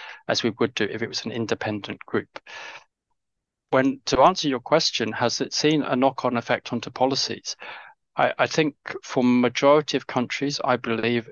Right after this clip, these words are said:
it's too early to say because it was only just recently launched. And for policies, it takes a while to, to make implementations and enforcements into this. I think also the other thing is it's hard, it's not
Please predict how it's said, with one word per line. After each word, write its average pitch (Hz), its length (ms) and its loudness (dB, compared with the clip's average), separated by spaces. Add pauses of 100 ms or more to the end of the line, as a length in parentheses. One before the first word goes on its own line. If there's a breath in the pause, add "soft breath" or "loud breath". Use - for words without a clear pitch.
it's - 320 -4
too 123 260 0
early 110 280 2
to - 160 -12
say 110 360 -2 (380)
because 120 320 -4
it 107 60 -2
was - 140 -4
only 120 280 2
just - 260 -8
recently 113 460 -4
launched. 107 480 -4 (300 loud breath)
And 120 120 -4
for - 120 -4
policies, 120 600 0
it 104 100 -6
takes - 300 -4
a 113 60 -4
while 113 460 4
to, 104 480 -6 (720 loud breath)
to 120 320 2
make 123 300 2
implementations 117 840 0
and 113 140 -4
enforcements 120 720 -2
into 123 200 -2
this. 147 240 0 (460 loud breath)
I 131 60 4
think 147 220 0
also 151 300 4
the 127 140 2
other 156 160 4
thing 131 220 0
is 120 140 -2
it's 120 120 -4
hard, 135 380 4
it's 127 280 -6 (140)
not 143 240 4